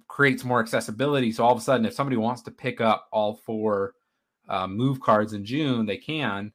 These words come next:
And what is that gonna look like? Like, I, I don't even know. Like, y-, some of those cards look good, but until we really get them all together and people start playing around with them, there's just, it, it could change the whole landscape again.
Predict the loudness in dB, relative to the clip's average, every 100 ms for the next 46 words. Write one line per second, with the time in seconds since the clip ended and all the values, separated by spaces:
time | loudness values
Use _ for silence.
0 | _ _ _ _ _ -8 -6 -6 -2 0
1 | 2 2 2 0 0 -4 -6 -8 _ -4
2 | -4 -4 -10 -6 -6 -6 -2 0 2 2
3 | 2 4 2 -2 -10 _ _ -18 -12 -12
4 | -12 -6 0 4 4 6 4 4 0 0
5 | 4 4 4 2 6 6 6 -4 _ _
6 | _ -6 2 4 6 4 2 0 -2 0
7 | 0 0 2 2 2 -2 -6 -10 -6 -6
8 | -6 -8 -6 -4 -4 -6 -10 -10 -8 -8
9 | -8 -14 -16 _ _ _ _ _ -12 -4
10 | -4 0 0 2 0 0 0 2 0 -2
11 | -8 -12 -12 -14 -14 -18